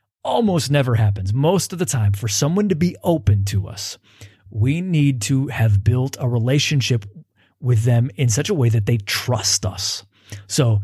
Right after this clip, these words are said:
here's the challenge for us. Not only do we spiritually prepare, but we are deliberately intentional with people for the purpose of becoming their actual friend. Now, it's true that we do have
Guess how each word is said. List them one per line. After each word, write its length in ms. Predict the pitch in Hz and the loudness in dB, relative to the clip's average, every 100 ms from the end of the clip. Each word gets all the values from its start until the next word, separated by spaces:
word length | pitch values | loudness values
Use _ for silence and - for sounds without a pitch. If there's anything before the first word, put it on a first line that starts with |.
| 101 | -4
here's 480 | - 147 208 214 151 | -4 0 0 -2 -6
the 200 | 196 139 | -4 -4
challenge 460 | - 147 139 131 110 | -2 -2 0 0 0
for 140 | 135 | 0
us. 120 | 104 | 0
Not 200 | 127 160 | 0 0
only 120 | 226 202 | 2 2
do 60 | |
we 100 | 151 | 2
spiritually 520 | 139 - 135 - 117 | 0 0 -2 0 -2
prepare, 500 | 107 110 117 101 98 98 - - - | 0 -2 0 0 0 -4 -14 -14 -10
but 140 | - | -6
we 280 | 127 123 - | 0 0 0
are 200 | 117 113 | 0 0
deliberately 840 | 107 113 127 165 208 208 180 180 | 2 2 2 2 0 0 -2 -2
intentional 840 | 160 113 101 165 147 143 110 104 101 - - | -2 0 0 0 0 0 2 2 -2 -10 -2
with 220 | 131 101 | 0 0
people 260 | 151 143 | -2 -2
for 280 | 113 101 147 | -4 -2 0
the 140 | 131 101 | 0 0
purpose 640 | - - 294 311 139 - | 2 0 0 -2 -2 -2
of 380 | - 117 113 120 - - | 0 2 2 -2 -12 -12
becoming 440 | 151 - 196 220 202 | -8 -4 -2 0 0
their 260 | 170 165 _ 160 | 0 -2 _ -4
actual 840 | 160 - - - 160 151 147 139 _ - - - | -4 -2 -4 -4 -2 0 0 -2 _ -20 -20 -20
friend. 500 | - - 139 110 98 101 | -14 -2 2 2 0 0
Now, 380 | 131 127 113 101 - - | 0 2 0 -2 -12 -4
it's 240 | 143 110 | -2 -2
true 240 | 101 233 233 | -2 0 0
that 120 | - | 0
we 140 | 156 147 | 0 0
do 180 | 160 | 0
have 380 | 156 147 147 139 | 0 0 0 -4